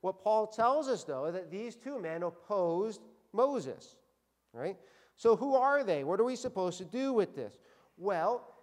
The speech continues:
this is where we have to go in the Jewish tradition a little bit. And I need you to follow along with me with that, all right?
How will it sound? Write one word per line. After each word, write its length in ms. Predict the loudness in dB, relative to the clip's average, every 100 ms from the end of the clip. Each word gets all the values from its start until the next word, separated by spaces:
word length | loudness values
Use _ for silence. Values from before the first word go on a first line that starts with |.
| -10
this 180 | -8 -6
is 100 | -6
where 200 | -4 -4
we 140 | -4
have 300 | -6 -8 -8
to 100 | -6
go 180 | -2 0
in 120 | 0
the 60 | -2
Jewish 420 | -6 -4 -4 -4
tradition 580 | -8 -8 -4 -4 -6 -6
a 60 |
little 240 | -4 -6 -6
bit. 200 | -8 -10
And 120 | -8
I 40 |
need 220 | -6 -4 -4
you 60 |
to 100 | -6
follow 420 | 0 2 4 4
along 280 | 4 4 2
with 180 | 0 -4
me 120 | -6
with 140 | -6 -8
that, 200 | -14 -16 _
all 60 | -6
right? 260 | -2 -2